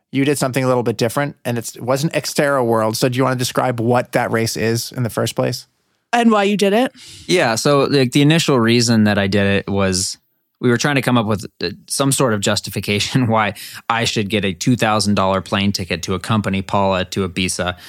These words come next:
Speaker 3: that wasn't just so I could build her bike.
Speaker 2: <laughs>
Speaker 3: Because, like, the P T O does a great job with media coverage. They do a great job with, they have a me-, full-time mechanic. They have a massage person that you can access. It's, it's like kind of all the things that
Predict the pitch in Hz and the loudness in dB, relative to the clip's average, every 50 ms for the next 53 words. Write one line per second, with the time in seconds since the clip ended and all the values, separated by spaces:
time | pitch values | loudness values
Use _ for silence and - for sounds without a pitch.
0 | - - - _ - 113 101 - - 113 110 110 101 98 95 - - - 101 92 | -20 -20 -20 _ -6 -6 -6 -4 -4 -4 -4 -2 -2 -2 -4 -4 -4 -4 -4 -4
1 | - - - - _ _ _ _ - - - 110 101 - - 90 95 90 90 90 | -4 -6 -10 -16 _ _ _ _ -8 -4 -4 -4 -4 -4 -6 -6 -4 -4 -4 -4
2 | 90 87 87 85 71 - - - - _ _ _ - - - - 190 - 123 113 | -6 -6 -4 -4 -4 -4 -6 -10 -18 _ _ _ -6 -4 -2 -2 -2 -2 -2 0
3 | 143 127 117 104 - - - - - - - - _ _ _ - 127 123 120 - | 0 0 0 -2 -4 -8 -14 -18 -20 -20 -20 -20 _ _ _ 0 0 0 0 0
4 | 123 127 110 143 143 143 131 - 139 135 131 127 117 123 120 107 117 98 120 117 | -2 -2 0 2 2 2 2 2 2 2 2 2 2 2 0 0 -2 0 0 0
5 | 117 110 107 113 104 95 98 98 95 117 131 143 143 135 143 139 131 123 - 135 | 0 0 0 0 0 0 -2 -2 2 2 4 4 4 4 2 2 2 0 0 -2
6 | 123 117 117 120 117 107 107 104 101 104 98 87 87 - 92 92 - - 104 98 | 0 2 2 0 0 0 0 0 0 2 0 0 0 0 -2 -2 -2 -2 -2 0
7 | 92 92 90 90 92 92 87 - - - _ 104 95 95 90 95 92 90 92 90 | 0 0 -2 -2 -2 -4 -4 -4 -10 -12 _ -6 -4 -4 -2 -2 -4 -4 -4 -6
8 | 90 92 - - 95 87 85 - 90 82 80 85 - - - 160 156 151 143 143 | -6 -8 -8 -6 -8 -6 -4 -6 -6 -6 -6 -8 -8 -2 0 2 2 2 2 2
9 | 139 131 - - 110 98 101 90 95 92 87 82 - - - - 143 143 147 143 | 0 0 -2 -6 -6 -6 -4 -4 -4 -4 -4 -6 -6 -6 -4 -2 0 2 2 2
10 | 143 139 - - 139 135 135 - - 131 120 117 120 - - 117 117 117 117 - | 0 -2 -2 -2 -2 -2 -2 -2 -2 -2 -2 -4 -4 -2 -2 -2 -2 -2 -4 -4
11 | - - 113 107 107 - - 104 - - - - - - - - - - _ _ | -2 -2 -2 0 -2 -4 -6 -6 -6 -8 -10 -10 -14 -20 -20 -20 -20 -20 _ _
12 | _ _ - - 117 - - 170 196 208 180 - 123 120 113 113 107 - 113 110 | _ _ -8 -6 -6 -4 -2 -2 0 0 0 2 0 0 0 -2 -2 0 0 0
13 | 104 98 107 98 | 0 0 0 -2